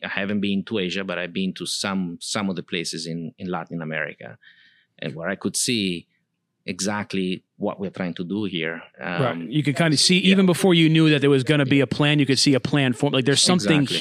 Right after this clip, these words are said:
Speaker 2: here. There's
Speaker 1: Exa-,
Speaker 2: something here.
Speaker 1: exactly. Exactly.
Speaker 2: S-, tell me, what coffee do you think would pair best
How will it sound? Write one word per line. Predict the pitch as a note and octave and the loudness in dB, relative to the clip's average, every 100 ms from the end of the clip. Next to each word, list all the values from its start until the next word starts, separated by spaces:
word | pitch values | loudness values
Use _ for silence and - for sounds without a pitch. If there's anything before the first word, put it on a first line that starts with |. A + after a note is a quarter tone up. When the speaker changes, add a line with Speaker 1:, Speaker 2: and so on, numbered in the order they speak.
| D3+ | 2
Speaker 2:
here. | G2+ F#2+ | 0 -4
There's | A2+ B2 | -4 0
Speaker 1:
Exa-, | - | 2
Speaker 2:
something | B2+ B2 | 2 0
here. | A2 G2 | -2 -4
Speaker 1:
exactly. | F2+ D#2+ - - - | -6 -10 -12 -18 -12
Exactly. | F#2 F2 D#2 - - - _ - | -10 -8 -10 -12 -18 -20 _ -6
Speaker 2:
S-, | - - | -2 -2
tell | - F3+ F#3 | 0 0 2
me, | C#3+ B2+ D3 - | 2 0 -4 -8
what | C#3+ B2 D3 - - | -8 -2 0 -2 -4
coffee | - D#3+ D3 D3 C3+ | 0 0 2 2 4
do | |
you | C3 | 2
think | C3+ A2 | 0 0
would | A#2+ - | -2 0
pair | C3+ A#2 | 0 0
best | G#2+ C#3+ A#2+ - - | 0 -2 0 -2 -2